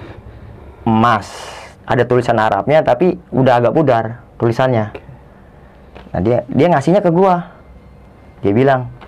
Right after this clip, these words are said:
"Nu, ini pegang." Gua bilang, "Ini apaan, Pak Ustadz?"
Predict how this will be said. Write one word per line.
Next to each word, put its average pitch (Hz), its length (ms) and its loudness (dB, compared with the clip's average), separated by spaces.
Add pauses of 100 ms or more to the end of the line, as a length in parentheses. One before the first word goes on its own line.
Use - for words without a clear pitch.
(760)
"Nu, 151 280 -2 (560)
ini 139 120 0
pegang." 110 380 -2 (1040)
Gua - 120 -6
bilang, 131 160 -2
"Ini 151 80 -2
apaan, 160 220 -2
Pak 165 80 -4
Ustadz?" 165 300 -6